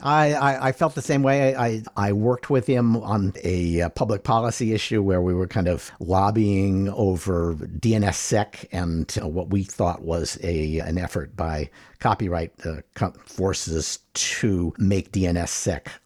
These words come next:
unworkable. And I'm guessing our political views on almost everything else were completely opposite, but, uh, it was so much fun. He had such a flexible and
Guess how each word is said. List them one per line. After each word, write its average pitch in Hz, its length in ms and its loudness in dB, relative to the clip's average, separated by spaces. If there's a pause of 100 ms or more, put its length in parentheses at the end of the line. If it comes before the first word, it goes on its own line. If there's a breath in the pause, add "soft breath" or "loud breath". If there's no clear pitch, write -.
(140)
unworkable. 98 840 0
And 90 540 -2
I'm 110 140 2
guessing 123 360 0
our 104 120 2
political 107 420 -2
views 95 240 0
on 90 140 0
almost 117 460 2
everything 101 460 0
else 87 540 -2
were 82 260 0 (300 loud breath)
completely 101 880 0
opposite, 107 640 -2 (140)
but, - 420 -4
uh, 113 180 -2 (280 loud breath)
it 160 60 2
was 180 180 2
so 196 300 2
much 170 260 2
fun. 127 320 2
He 135 220 0
had 123 160 0
such - 180 0
a 120 80 0
flexible 101 720 -2 (100)
and 85 480 0